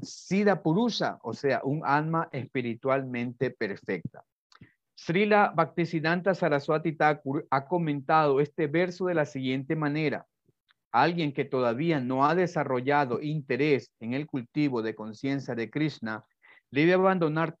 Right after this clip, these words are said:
todos sus motivos materiales y entrenar su mente siguiendo los principios regulativos progresivos, o sea, cantar y recordar a Krishna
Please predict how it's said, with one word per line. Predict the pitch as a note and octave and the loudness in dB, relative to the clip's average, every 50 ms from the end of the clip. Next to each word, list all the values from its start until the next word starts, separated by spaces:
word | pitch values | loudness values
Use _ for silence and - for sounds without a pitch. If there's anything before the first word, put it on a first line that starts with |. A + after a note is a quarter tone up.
| _ | _
todos | _ E3+ F3 F3+ G3 G3 F#3 | _ 2 2 4 4 2 0
sus | G3 G3 F3+ | 0 -2 -2
motivos | E3 E3+ D#3+ C#3+ C3+ - E3+ F3+ F#3+ F3+ D#3+ | -2 -2 -4 -4 -4 -2 0 2 2 2 2
materiales | E3 D3 C#3+ C3 - C3+ C3+ C#3+ D#3 D#3+ E3 F3+ F3 F3 - | 0 0 0 0 -2 -2 2 2 2 4 2 2 -2 -4 -8
y | D#3+ D#3 D#3 D3 | -8 -4 -2 0
entrenar | C#3 C#3+ C#3 C3+ C#3+ C#3 C3 C3 C#3+ D#3 E3 F3+ F3 | 0 -2 -2 0 0 0 2 2 2 0 0 -2 -4
su | - - G#3 G#3 | -4 -2 0 2
mente | G3+ G#3+ G#3+ G#3 F#3+ - - D#3+ D#3+ E3 E3 _ _ _ _ _ _ _ _ | 2 2 2 0 -2 0 0 -2 -2 -2 -4 _ _ _ _ _ _ _ _
siguiendo | _ - G3+ G3+ F#3+ F#3 F3+ F#3 F#3 F#3+ F#3+ G3+ | _ -2 0 0 2 2 0 0 0 2 4 4
los | G3 F#3+ F3+ | 4 4 2
principios | F#3 F#3+ F3 D#3+ - - D#3+ D#3+ D#3+ F3+ E3+ D#3+ | 0 -4 -4 -4 -2 -2 -2 -2 0 0 0 2
regulativos | E3 F3 D#3+ D#3 C#3+ B2+ B2 - - C#3+ C#3+ C#3+ D#3+ D3+ - | 2 2 0 2 0 0 0 -2 -4 -2 0 0 0 -2 0
progresivos, | - D3 C#3+ C3 B2+ B2 A2+ - - - A#2 B2+ F#2+ - _ _ _ _ _ _ _ _ _ | 0 0 2 2 0 -4 -2 -2 -2 -2 -2 -2 -6 -10 _ _ _ _ _ _ _ _ _
o | - A2+ | -10 -10
sea, | A2 - B2+ A#2+ A#2+ A#2 A#2+ | -6 -2 0 2 2 0 0
cantar | - G#2+ G2+ G2+ G#2 G#2 - B2+ C3 D3 E3+ | -4 -6 -6 -6 -8 -6 -2 0 2 2 2
y | F#3+ | 2
recordar | F#3 F#3 F3+ E3+ F3 D#3 C#3 D3+ D3+ D#3+ | 0 0 0 2 0 0 2 0 0 0
a | D#3+ D3 | 0 0
Krishna | - F3+ G3 E3+ - - C#3 C#3 C#3 C#3+ | 0 -2 -2 -2 -4 -6 -6 -6 -6 -6